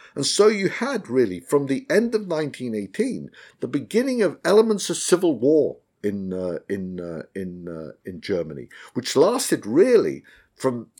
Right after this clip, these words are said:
the end of nineteen eighteen until nineteen twenty-three. Um, and in this civil war, for instance,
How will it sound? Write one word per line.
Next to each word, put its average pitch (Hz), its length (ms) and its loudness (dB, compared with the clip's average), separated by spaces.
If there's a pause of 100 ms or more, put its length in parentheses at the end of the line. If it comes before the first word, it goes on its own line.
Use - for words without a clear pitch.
the 139 160 6
end 214 160 6
of 196 100 0
nineteen 156 420 -2
eighteen 120 540 -2
until 143 560 2 (180)
nineteen 123 440 0
twenty-three. 104 720 -2 (960)
Um, - 300 2
and 143 220 -2
in 277 200 -2
this 269 160 -2
civil 214 340 4
war, 127 480 0
for 98 140 -6
instance, - 580 -8